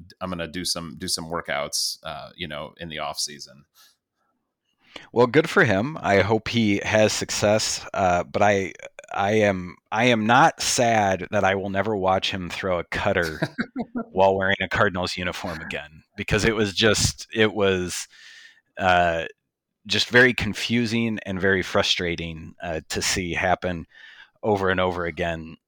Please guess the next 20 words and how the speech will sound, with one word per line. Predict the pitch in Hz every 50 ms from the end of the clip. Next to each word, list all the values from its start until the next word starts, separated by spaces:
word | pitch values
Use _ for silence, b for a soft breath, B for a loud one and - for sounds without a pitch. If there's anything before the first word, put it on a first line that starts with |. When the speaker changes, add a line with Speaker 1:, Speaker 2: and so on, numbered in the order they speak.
| _ _
Speaker 2:
uh, | 95 85 80 82 78 - -
Speaker 1:
Well, | 95 - -
Speaker 2:
last | 180 - 143
Speaker 1:
Wa-, | 151 -
Speaker 2:
year. | 123 131
Speaker 1:
Wainwright | 160 214 254 254 180 123 110 104
was | 104 - -
throwing | - - 117 110 101
a | 92 87
garbage | - - 87 85 76 80 78 -
cutter | - - 98 85 76 76 76
for | - - 85 78
a | 76
few | - - 90 82
years | 80 80 78 71 71 76 78 -
there | 82 78 73 78 78 76
too, | - - 139 151 139 90 76 71 67 -
and | - 87 85
that | 85 85 82 64
was, | 87 87 85 82 - - -